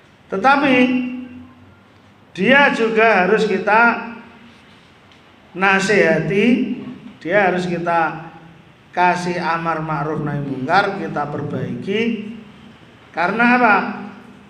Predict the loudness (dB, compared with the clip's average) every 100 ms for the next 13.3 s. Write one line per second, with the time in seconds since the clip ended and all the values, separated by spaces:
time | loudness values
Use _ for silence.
0 | -12 -8 -6 -4 -4 -2 -4 -4 -8 -10
1 | -4 -4 -2 -6 -6 -6 -8 -4 -4 -4
2 | -4 -2 -2 -4 2 4 4 0 -6 -10
3 | -16 -20 -20 -20 -20 -18 -14 -12 -12 -14
4 | -14 -16 -8 -4 -4 -4 -4 -4 -2 -2
5 | -2 -6 -14 -20 -20 -20 -20 -20 -8 -4
6 | 2 2 2 0 0 2 4 4 6 4
7 | 6 4 2 -4 -12 -16 -16 -20 -20 -18
8 | -14 -14 -14 -18 -20 -20 -20 -20 _ _
9 | _ -20 -20 -20 -20 -18 -8 -4 -2 -4
10 | -4 -2 -2 -4 -8 -12 -18 -20 -20 -20
11 | -10 -6 -6 -4 -2 0 0 -2 -2 -4
12 | -8 -12 -18 -20 -20 -14 -10 -8 -6 -6
13 | -6 -8 -10